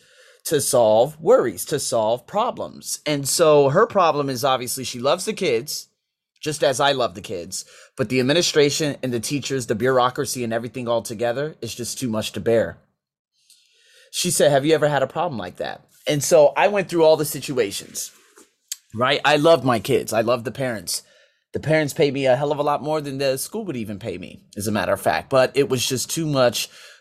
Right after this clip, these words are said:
going to a place, being in a school where one nasty head teacher who was ego-driven and just hateful beyond comprehension would turn all the staff against you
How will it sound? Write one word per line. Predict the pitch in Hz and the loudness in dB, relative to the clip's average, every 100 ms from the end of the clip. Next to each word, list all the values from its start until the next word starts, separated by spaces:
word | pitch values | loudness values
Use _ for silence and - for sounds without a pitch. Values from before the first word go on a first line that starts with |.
| - | -8
going | 120 139 147 139 | 0 2 2 -2
to | 156 | -2
a | 127 | -4
place, | - 117 117 110 | -2 -4 -4 -8
being | 123 139 143 | -8 -6 -6
in | 131 | -6
a | |
school | 120 - 135 127 117 | -6 -6 -4 -2 -2
where | 117 110 110 107 | -2 0 -2 -4
one | - 113 131 147 143 104 | -6 -6 -2 -2 -4 -8
nasty | 127 135 131 131 | -6 -6 -6 -10
head | 117 120 127 | -8 -6 -6
teacher | - 139 117 104 95 101 - - _ | -6 -10 -10 -8 -8 -8 -12 -20 _
who | - 139 127 | 0 2 2
was | 117 107 | 0 -2
ego-driven | - 156 147 143 127 104 135 101 92 90 - | -4 -2 2 2 2 0 0 0 -6 -8 -8
and | 117 | -6
just | 107 101 | -6 -6
hateful | - 151 156 - 123 | -4 -2 -2 -4 -4
beyond | 123 120 127 113 | -2 -2 -2 -4
comprehension | 127 107 104 117 123 - 87 92 - - - - | -6 -4 -4 -4 -6 -8 -10 -14 -20 -20 -4 -2
would | 113 | 0
turn | - 147 135 | 2 2 2
all | 123 139 151 | 4 6 6
the | 143 | 2
staff | - - 127 117 - | 0 2 2 0 -2
against | 120 113 151 196 - - - | -4 -2 -4 -6 -8 -12 -12
you | 101 120 82 71 | -6 -6 -6 -12